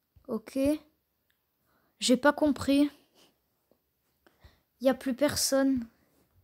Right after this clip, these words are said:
Plus personne.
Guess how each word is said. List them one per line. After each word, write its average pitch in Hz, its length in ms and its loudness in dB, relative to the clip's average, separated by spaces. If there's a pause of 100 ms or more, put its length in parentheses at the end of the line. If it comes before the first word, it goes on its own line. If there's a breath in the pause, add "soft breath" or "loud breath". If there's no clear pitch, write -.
(3500)
Plus 277 280 2
personne. 269 840 0